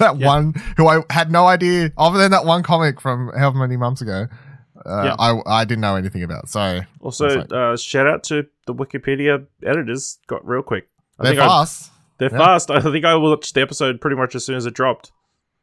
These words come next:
Speaker 2: Went to look it up. Name
Speaker 1: Yep.
Speaker 2: was already attached.
Speaker 1: Yep. People watching
Speaker 2: So
Speaker 1: the shit at times two speed.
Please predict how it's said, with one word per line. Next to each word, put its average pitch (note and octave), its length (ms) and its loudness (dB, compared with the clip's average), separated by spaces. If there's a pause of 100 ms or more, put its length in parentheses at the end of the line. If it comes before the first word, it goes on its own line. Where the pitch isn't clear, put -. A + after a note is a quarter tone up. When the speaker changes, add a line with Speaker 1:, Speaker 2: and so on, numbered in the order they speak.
(380)
Speaker 2:
Went C3 220 -4
to - 80 -10
look B2 160 -8
it B2 60 0
up. A#2+ 240 -2 (520)
Name G#2+ 180 -10
Speaker 1:
Yep. - 40 -6
Speaker 2:
was G#2+ 140 -6
already G#2 180 -2
attached. - 440 -10 (240)
Speaker 1:
Yep. B2+ 140 -10 (960)
People D3 160 2
watching D3 240 2
Speaker 2:
So B2 40 0
Speaker 1:
the A#2 60 0
shit C3 180 -2
at G#2+ 120 -2
times A2+ 280 -4
two B2 140 -4
speed. D#2 300 -12